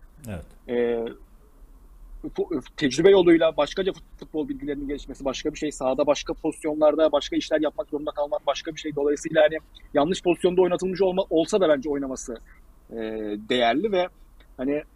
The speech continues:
Speaker 2: fizik eksikliğinden hani başkaca pek çok eksikliğini giderme yolunda atacağı en önem-, en önemli adımları böylece atacak. Ben o bakımdan hani, yani hani ilk on bir çıkardığı maçtan sonra bile böyle bir savunmaya girmesine gerek yok İsmail Kartal'ın.
Speaker 1: Evet yani.
Speaker 2: Yani çünkü herkes biliyor ki, a-,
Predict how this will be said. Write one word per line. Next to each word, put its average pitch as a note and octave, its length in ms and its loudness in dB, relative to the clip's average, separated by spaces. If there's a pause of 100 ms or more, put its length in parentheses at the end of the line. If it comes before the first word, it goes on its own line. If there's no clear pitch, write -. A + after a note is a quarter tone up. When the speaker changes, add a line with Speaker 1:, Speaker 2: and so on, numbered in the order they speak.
(1040)
Speaker 2:
fizik D#3+ 240 -2
eksikliğinden D3+ 640 2
hani D3 160 -2
başkaca C#3+ 300 -2
pek - 180 -8
çok - 240 -8
eksikliğini C#3 680 0
giderme C#3+ 320 6
yolunda C#3+ 280 4
atacağı C#3+ 340 2
en C#3+ 100 0
önem-, C3 220 -2 (120)
en C#3 120 -8
önemli B2 260 -8
adımları A#2+ 340 -6
böylece D3 360 -2 (340)
atacak. - 380 -4
Ben E3 100 4
o E3 80 4
bakımdan D#3+ 380 2
hani, D#3+ 220 -4 (580)
yani D#3+ 200 6
hani F3+ 120 -8 (640)
ilk E3+ 180 -2
on A#3 120 6
bir A#3 80 0
çıkardığı G#3 340 2
maçtan G3+ 300 -2
sonra G#3 260 -6
bile F#3 180 -4
böyle F3+ 200 -2
bir E3 60 -12
savunmaya F3 440 -6
girmesine E3+ 420 -6
gerek D#3+ 200 -4
yok D3 120 -6
İsmail A#2 300 -6
Kartal'ın. A2 360 -10 (180)
Speaker 1:
Evet A2 260 -10 (120)
yani. - 160 -18 (760)
Speaker 2:
Yani A#2 280 0
çünkü G3+ 260 0
herkes G3+ 340 4
biliyor F3+ 240 2
ki, F#3 220 -2
a-, E3+ 160 2